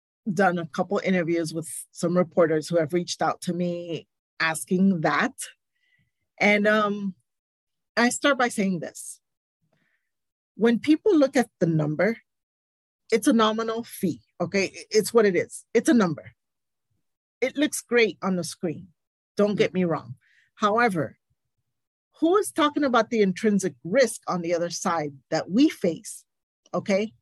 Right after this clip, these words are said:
I have to leave home, whatever home is, okay? I could have a spouse, I could have a, a relationship, I could have kids,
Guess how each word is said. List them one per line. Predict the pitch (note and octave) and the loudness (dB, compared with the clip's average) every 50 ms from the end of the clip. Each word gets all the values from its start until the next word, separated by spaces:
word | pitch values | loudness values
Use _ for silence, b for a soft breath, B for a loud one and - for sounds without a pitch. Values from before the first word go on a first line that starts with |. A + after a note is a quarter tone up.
| _ _ _ _ _ _ _ _ _ _ _ _ _ _ _ - | _ _ _ _ _ _ _ _ _ _ _ _ _ _ _ -2
I | G3 G#3+ B3 | 0 0 0
have | A3+ B3+ B3+ C4+ - | 0 0 -2 -2 0
to | - C4+ | 0 0
leave | A3 G#3+ G#3+ A3+ A#3+ A#3+ A#3+ - | 2 2 2 0 -2 -4 -8 -14
home, | - - C4 A#3+ G#3 D#3 C3 A#2+ - _ _ _ _ _ _ _ _ _ _ _ _ _ _ _ _ _ _ _ _ - | -4 0 2 2 2 0 -4 -8 -14 _ _ _ _ _ _ _ _ _ _ _ _ _ _ _ _ _ _ _ _ -2
whatever | - G#3 A3 A3+ B3 C#4 D4+ C#4 | 2 2 4 4 2 0 0 -2
home | B3+ - - A#3 A3+ A3 G#3 F#3 _ - | -4 -4 -6 -8 -6 -6 -8 -10 _ -4
is, | G3+ G#3+ F#3 C3 - - - - - _ _ _ _ _ - - | -2 0 0 0 -4 -8 -18 -20 -20 _ _ _ _ _ -8 -8
okay? | E3+ F3 - F#3 F#3+ F3 - - | -8 -4 -2 0 0 0 0 0
I | - F#3+ F3+ | 0 0 0
could | - F#3 D#3+ | 0 -2 -4
have | D3 C#3 E3 E3 D#3+ C#3+ | -2 -2 -2 -4 -4 -4
a | D3 C3 | -6 -10
spouse, | - - _ - F3+ G3+ A3+ A#3 A#3 - - - - | -10 -12 _ -2 0 2 2 0 -2 -4 -12 -12 -8
I | E3 E3 | -8 -8
could | B2+ D#3 C#3+ | -6 -6 -6
have | C3+ D3+ D#3 D3 C#3+ | -6 -6 -8 -8 -8
a, | C#3+ C#3+ C#3 - | -10 -12 -10 -8
a | C#3+ D3 | -10 -10
relationship, | D3 F3+ D#3+ D3+ E3 G#3+ A#3+ - C#4 A#3 - B3 A#3 - - | -8 -6 -6 -2 0 0 0 0 -4 -6 -4 -4 -6 -4 -4
I | E3 E3 | -10 -8
could | - D3+ C3+ | -8 -8 -10
have | C3+ C#3+ D3+ - _ | -8 -10 -12 -14 _
kids, | - A#3+ B3 A3+ G3 - - | -2 -2 -2 -2 -2 -8 -12